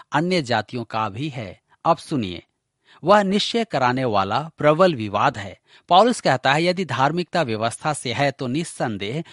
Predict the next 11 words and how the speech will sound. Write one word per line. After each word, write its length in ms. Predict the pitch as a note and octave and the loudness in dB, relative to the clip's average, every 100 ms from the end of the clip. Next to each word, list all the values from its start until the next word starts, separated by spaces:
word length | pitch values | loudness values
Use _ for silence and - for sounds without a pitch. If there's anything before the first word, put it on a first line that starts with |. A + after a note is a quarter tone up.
| - | -4
परमेश्वर 500 | D#3 D#3 G#3 G#3 G3 - | 0 2 2 2 0 -2
केवल 240 | F3 E3 D3 | -2 0 0
यहूदियों 520 | A#2+ A#2 A#2 D#3+ G#3+ | -2 -4 -4 -2 0
का 160 | F#3+ | 2
है, 280 | A#2 G2 - _ - | 2 0 -6 _ -4
परंतु 480 | G#2+ F#2+ - E3+ - - A2+ | -2 -4 -6 -8 -8 -12 2
यदि 260 | F3+ A#3 | 2 2
धार्मिकता 600 | F3+ A2+ A2+ C3 D#3 F#3+ | -2 0 0 0 -2 -2
विश्वास 540 | D#3+ A2 - B2 G3 - | -2 -4 -6 -4 -4 -4
से 220 | - B2+ | -10 -8
है 320 | - C#3+ F#2+ | -2 -2 -2